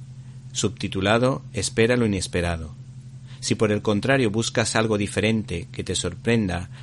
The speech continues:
la citada historia de mutantes puede ser una buena opción para cambiar de aires. Esta obra de Factor X ha sido escrita por un guionista de culto como Peter David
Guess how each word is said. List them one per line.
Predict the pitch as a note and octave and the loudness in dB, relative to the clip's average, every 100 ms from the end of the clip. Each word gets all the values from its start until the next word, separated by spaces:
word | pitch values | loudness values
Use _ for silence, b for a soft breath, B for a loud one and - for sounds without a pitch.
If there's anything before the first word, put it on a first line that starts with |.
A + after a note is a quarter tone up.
| B | B
la | A2 | -4
citada | - G#2+ B2 | -2 0 2
historia | C3 B2 C#3 B2 | 2 0 0 2
de | G#2+ | 2
mutantes | G#2 G#2 A2 A#2 B2 A#2+ | 0 0 0 0 0 -2
puede | - C#3 C#3 C3 | -2 2 2 4
ser | A#2+ - C3+ C3+ | 2 2 2 2
una | A#2+ A#2+ A2 | 2 4 4
buena | A2+ A2+ G#2+ | 2 2 0
opción | - B2+ B2+ C3 | -2 2 4 4
para | B2 G#2 | 2 2
cambiar | G2+ F#2+ F#2+ A2+ | 0 0 2 2
de | A2+ F2+ | 2 -2
aires. | E2+ E2+ - - - - - - B B B B | -2 -8 -10 -12 -12 -14 -16 -16 B B B B
Esta | G#2+ A#2 A#2 A#2 | -2 0 4 4
obra | A#2 G2 | 4 2
de | F#2 | -2
Factor | - G2 - A2+ | -4 -6 0 2
X | A2+ A2+ F#2 F#2 - - | 2 2 -4 -6 -6 -2
ha | A#2 | -2
sido | A#2 B2+ A#2+ | 0 0 2
escrita | G#2+ - - C#3 C3+ A#2+ B2 | 0 -2 2 2 2 2 2
por | B2+ G#2 | 2 0
un | A2 | 0
guionista | G#2+ A2 G#2+ A2 - B2 G#2+ | 0 2 2 0 0 0 0
de | G2 | 0
culto | - A#2 A#2+ B2+ | 0 0 2 0
como | B2 G#2 G2+ | 2 0 0
Peter | A#2 A#2 A#2 | -2 0 0
David | G#2 G#2+ F#2 E2+ | 2 0 0 -8